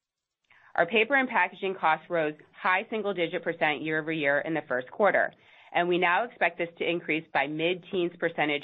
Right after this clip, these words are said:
year-over-year for fiscal twenty twenty-two. Labor expense was sixty point five million, or thirty point seven percent of total Shack sales, up from twenty-nine point six percent in the prior quarter. Lower sales volumes in January and February were the primary pressure,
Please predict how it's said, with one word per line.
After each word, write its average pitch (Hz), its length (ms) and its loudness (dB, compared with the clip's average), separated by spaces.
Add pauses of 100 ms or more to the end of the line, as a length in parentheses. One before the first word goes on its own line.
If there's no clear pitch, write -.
year-over-year 160 720 0
for 156 180 -4
fiscal 143 300 -2
twenty 139 240 -4
twenty-two. 131 480 -4 (1900)
Labor 220 340 4
expense 175 440 0
was 165 80 -2 (140)
sixty 185 280 -4
point 196 300 -4
five 214 220 4
million, 135 400 -6 (100)
or 170 160 4
thirty 170 320 0
point 185 260 -4
seven 190 280 2
percent 156 360 -2
of 135 140 -6
total 143 260 -2
Shack 135 240 0
sales, 123 280 -2 (480)
up 226 240 2
from 170 180 0
twenty-nine 196 480 0
point 190 260 -6
six 185 160 -6
percent 160 400 -2
in 175 80 -4
the 165 60 -2
prior 135 280 2
quarter. 170 380 0 (800)
Lower 196 440 4
sales 208 240 2
volumes 165 440 2
in 160 180 -4
January 156 460 0
and 214 100 -4
February 139 580 0
were 170 100 0
the 165 60 -2
primary 156 520 0
pressure, 135 560 -2